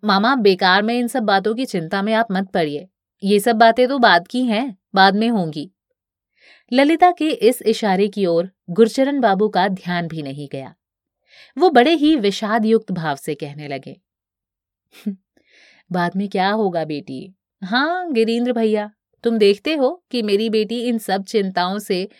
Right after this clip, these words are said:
मुझे ग्रस्त नहीं देखना चाहती। <laughs> लेकिन मेरी प्यारी बेटी, तेरे मामा के इन सभी कष्टों को तो बाहरी लोग नहीं देखते हैं ना?"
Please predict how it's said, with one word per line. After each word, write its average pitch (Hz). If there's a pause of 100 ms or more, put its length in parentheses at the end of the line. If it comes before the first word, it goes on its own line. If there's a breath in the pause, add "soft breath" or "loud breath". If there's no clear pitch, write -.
(440 soft breath)
मुझे 262
ग्रस्त 214
नहीं 254
देखना 180
चाहती। 147 (520)
<laughs> -
लेकिन 208 (420 soft breath)
मेरी 208
प्यारी 202
बेटी, 196 (400)
तेरे 202
मामा 190
के 214
इन 233
सभी 196
कष्टों 202
को 233
तो 262 (100)
बाहरी 220
लोग 240
नहीं 233
देखते 214
हैं 170
ना?" 208